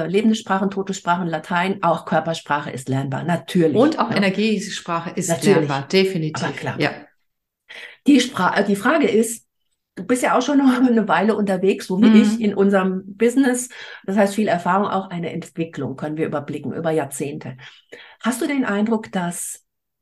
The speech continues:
Speaker 1: der Zugang zur spirituellen Kompetenz im Business größer geworden ist, mehr geworden ist in letzter Zeit?
Speaker 2: Jein. Das möchte ich mal ganz klar, weil ich habe deine erste Frage auch mit Absicht erstmal noch nicht beantwortet. Passt hier dazu.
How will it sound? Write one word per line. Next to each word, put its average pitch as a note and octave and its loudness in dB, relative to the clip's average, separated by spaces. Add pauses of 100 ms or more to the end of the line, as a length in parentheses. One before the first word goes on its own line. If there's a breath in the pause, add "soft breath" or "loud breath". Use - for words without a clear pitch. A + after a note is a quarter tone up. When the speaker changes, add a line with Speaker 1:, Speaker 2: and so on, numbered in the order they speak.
(120)
Speaker 1:
der D3 -6
Zugang A3+ -2
zur F3 -6
spirituellen G#3 -2
Kompetenz G3+ -2
im F#3 -4
Business F#3+ -4 (680)
größer E3+ -2
geworden G3 -2
ist, C4 -8
mehr D#3+ -4
geworden F3 -8
ist G#3+ -8
in G#3+ -4
letzter G#3+ -10
Zeit? B3 -10 (960)
Speaker 2:
Jein. D#3+ 2 (320)
Das - -8
möchte F3+ 0
ich F3 -6
mal F3 0
ganz E3+ 0
klar, D3+ 0
weil D#3 2
ich D#3 -6
habe F#3 -6
deine E3+ 0
erste F3 0
Frage D#3+ -2
auch D#3+ -6
mit D#3+ -4
Absicht - -6
erstmal D#3 -4
noch D3 -2
nicht F3 0
beantwortet. C#3 -4
Passt D#3 -4
hier C3+ -2
dazu. C3 -6